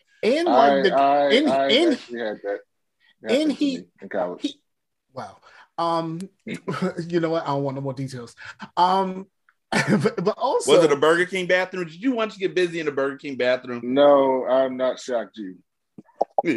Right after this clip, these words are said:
Speaker 1: But,
Speaker 3: <laughs> Rest in
Speaker 1: but
Speaker 3: peace.
Speaker 1: anyway, but anyway, um, the, the other thing is, like, he's in a club.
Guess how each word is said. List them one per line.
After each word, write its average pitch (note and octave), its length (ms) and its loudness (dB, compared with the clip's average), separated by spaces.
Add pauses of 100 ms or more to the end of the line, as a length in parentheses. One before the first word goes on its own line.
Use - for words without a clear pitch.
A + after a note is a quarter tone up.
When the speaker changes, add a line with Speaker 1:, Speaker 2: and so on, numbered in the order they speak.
(200)
Speaker 1:
But, G#3+ 220 2
Speaker 3:
<laughs> F2+ 40 -18
Rest G#2 240 -2
in G#2+ 100 -6
Speaker 1:
but G3+ 80 -2
Speaker 3:
peace. A3+ 100 0
Speaker 1:
anyway, G3+ 340 2 (460)
but A3 160 -2
anyway, G#3+ 520 4
um, F#3 480 -4 (500)
the, F3+ 300 2
the G#3 160 0
other F4 180 2
thing G#3 260 0
is, E3+ 260 -2
like, D#3 220 -4
he's C4 220 -4
in C4+ 120 0
a - 40 -6
club. G#3+ 380 -2